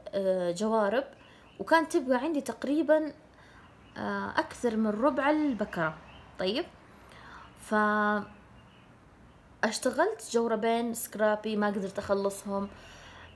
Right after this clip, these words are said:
آم، يعني الكمية عندي حلوة، أقدر أشتغل فيهم جوارب، بس لازم، آه، يعني أحولهم جوارب سكرابي، فهذا شيء أنا ما أبغاه. فقلت خلاص حشتغل فيهم بطانية، آه، حتى لو ما تدفي يعني.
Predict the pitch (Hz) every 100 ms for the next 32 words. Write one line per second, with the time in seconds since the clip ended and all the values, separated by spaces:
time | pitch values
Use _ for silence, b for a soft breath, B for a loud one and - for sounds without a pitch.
0 | - - 101 196 196 190 - - - 220
1 | 247 254 254 - - 214 247 311 330 339
2 | 294 254 240 262 185 175 - - - -
3 | - 330 330 262 247 - 285 254 220 254
4 | 247 190 190 185 220 214 226 226 269 302
5 | 294 330 370 B B B B - - 202
6 | 196 190 - 202 196 202 - - 226 277
7 | 269 220 208 233 240 - - 185 160 -
8 | 175 202 240 277 285 277 233 - 170 -
9 | - B B B B - 262 294 339 359
10 | 254 - 226 277 240 226 240 208 196 196
11 | 190 214 277 539 B B B B B -
12 | 202 196 185 - 320 277 240 233 226 185
13 | 196 - 180 175 160 214